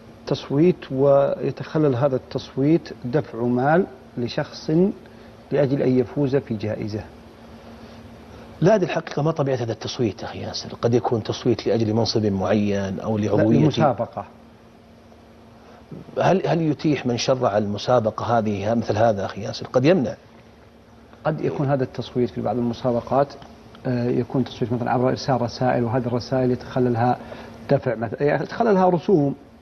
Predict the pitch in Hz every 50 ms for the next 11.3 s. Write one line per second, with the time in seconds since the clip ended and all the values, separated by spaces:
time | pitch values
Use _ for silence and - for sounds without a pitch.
0 | - - - - - - - 160 156 156 139 - - - - - - - - -
1 | - - - - - - - - 131 135 151 151 - 147 156 160 147 151 147 143
2 | 139 143 143 - - - - - - 143 147 - - - - - - - 147 147
3 | 165 170 180 165 127 135 - - 185 190 180 180 175 175 185 175 156 120 113 -
4 | 123 113 113 113 - - 113 - - 135 - 165 170 - - - 175 185 185 170
5 | 175 - - 170 170 160 170 185 - 185 196 - 180 - - 165 - 170 - -
6 | 185 185 156 139 151 151 135 170 165 151 151 151 151 151 165 160 156 170 160 151
7 | - 147 - - 160 165 160 156 156 151 143 - 143 139 127 156 165 160 151 147
8 | 147 - - 147 151 135 - 123 113 - - 127 113 131 123 - - 127 127 143
9 | 151 - - - - - - - - - - - 180 180 - - 160 160 156 -
10 | 147 151 151 151 151 - - 143 - - 165 160 156 143 139 135 - - - 156
11 | 156 - - - - -